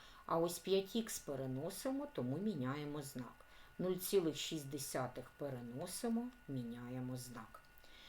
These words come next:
Підписуємо для себе коефіцієнти. Перед ікс квадрат число десять — це коефіцієнт А. Перед х мінус п'ять — це коефіцієнт Б. І вільний член, третій коефіцієнт наш, — це мінус нуль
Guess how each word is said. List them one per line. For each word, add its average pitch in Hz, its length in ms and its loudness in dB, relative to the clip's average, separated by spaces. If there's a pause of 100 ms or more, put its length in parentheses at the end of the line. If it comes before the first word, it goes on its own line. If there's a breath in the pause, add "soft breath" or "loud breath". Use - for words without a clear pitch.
(800 loud breath)
Підписуємо 269 640 4
для 202 160 0
себе 160 380 0
коефіцієнти. 135 1040 -2
Перед 180 320 4
ікс 190 240 2
квадрат 135 560 -2
число 139 420 -4
десять — 127 560 0
це - 180 2
коефіцієнт 151 880 -2
А. 123 60 -4 (500 loud breath)
Перед 175 400 2 (100)
х 160 420 0
мінус 156 540 2
п'ять — 143 640 -2
це 123 360 -2
коефіцієнт 143 760 -2
Б. 127 160 -6 (460 loud breath)
І 254 140 2
вільний 131 420 2
член, 302 540 -4 (160)
третій 170 340 -6
коефіцієнт 156 920 -6
наш, — 139 360 -8
це - 200 -8 (260)
мінус 165 460 -6
нуль 123 160 -8